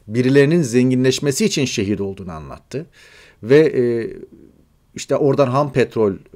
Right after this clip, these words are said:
alınıyordu. İşte bu da Berat Albayrak'ın adamlarına gidiyordu filan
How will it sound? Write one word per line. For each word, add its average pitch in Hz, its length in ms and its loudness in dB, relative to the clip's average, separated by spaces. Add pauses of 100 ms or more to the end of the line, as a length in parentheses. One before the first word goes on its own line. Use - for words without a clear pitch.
(260)
alınıyordu. 104 800 -2
İşte 120 300 -4
bu 131 100 -2
da 147 220 2 (100)
Berat 120 320 -2
Albayrak'ın 107 540 -2
adamlarına 113 500 -2
gidiyordu 95 460 -8
filan 98 400 -8